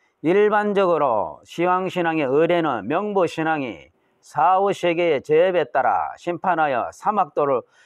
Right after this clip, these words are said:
윤회를 한다는 불교적 교리를 표현한다. 예수신앙을 설한 경전은 불설 예수 시황 생칠경으로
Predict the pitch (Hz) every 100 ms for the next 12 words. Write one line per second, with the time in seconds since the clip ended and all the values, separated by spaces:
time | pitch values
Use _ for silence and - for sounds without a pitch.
0 | _ 131 165 190 196 156 113 87 143 147
1 | 143 160 143 165 202 180 196 - 139 156
2 | 180 202 190 165 170 160 123 104 76 64
3 | - _ _ _ _ _ _ _ _ _
4 | _ 135 160 190 190 214 196 208 214 214
5 | 180 151 170 170 139 147 175 165 143 175
6 | 139 98 82 160 165 202 147 156 165 175
7 | - 170 175 156 208 226 190 147 135 120
8 | 107 78